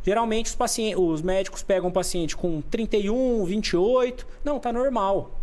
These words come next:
Não tá, tá no nível mínimo. O nível ideal é cinquenta, sessenta, setenta.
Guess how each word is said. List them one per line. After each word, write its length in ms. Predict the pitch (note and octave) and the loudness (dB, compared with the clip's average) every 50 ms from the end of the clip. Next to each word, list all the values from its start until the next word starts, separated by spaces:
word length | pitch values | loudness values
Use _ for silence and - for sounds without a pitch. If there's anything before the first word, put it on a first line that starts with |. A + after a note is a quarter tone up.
| - | -2
Não 200 | - E3+ G#3 C#4 | -2 -2 -2 -2
tá, 340 | - - D3 D3 E3+ G3 G#3 | -2 0 0 0 0 0 -2
tá 100 | F#3+ F3 | -2 -2
no 120 | E3+ F3 F3+ | 0 0 0
nível 280 | F3+ F#3 F3 G#3+ A#3+ | 0 0 -2 -2 -2
mínimo. 560 | A#3 G3 F3 F3+ G3+ A3+ A#3+ A3 D3+ A#2 G#2 A#2+ | -2 0 0 0 0 0 0 0 -2 -2 -2 -2
O 40 | C3 | -2
nível 240 | C#3+ D#3 E3+ F#3+ G3+ | -2 0 0 0 -2
ideal 360 | A3 G#3 G#3 E3 D3+ D#3+ G3 | 0 0 2 2 2 2 2
é 40 | A3 | 0
cinquenta, 600 | - - C4 A3 - F#3+ F#3+ G#3 A3 G#3+ - C3+ | 0 -2 -4 -4 -2 0 0 0 0 -2 -2 -2
sessenta, 600 | - - D3+ - - - F#3+ G#3 G#3+ G3 - C3 | -2 -2 -2 -2 -2 -2 0 0 0 -2 -2 -4
setenta. 720 | - - D#3 - - - F#3+ G3 G#3 G#3 F3+ F#3 - - | -4 -4 -2 -2 0 0 0 0 0 -2 -2 -4 -4 -6